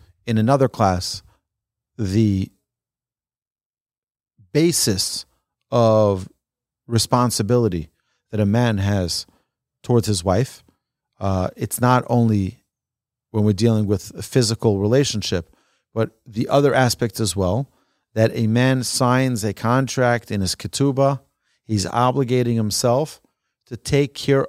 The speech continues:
of his wife, not to take care of himself, take care of his wife.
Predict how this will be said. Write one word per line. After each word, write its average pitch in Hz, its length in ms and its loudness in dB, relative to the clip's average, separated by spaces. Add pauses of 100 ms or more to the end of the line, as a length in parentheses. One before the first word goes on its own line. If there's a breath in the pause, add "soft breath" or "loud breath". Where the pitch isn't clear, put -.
of 120 200 2
his 120 280 2
wife, 107 460 -2 (640)
not 143 180 -2
to 160 80 -6
take 120 180 -6
care 107 200 -4
of 98 100 -4
himself, 92 720 -4 (440)
take 131 180 0
care 117 240 0
of 104 100 -4
his 95 200 -6
wife. 87 540 -4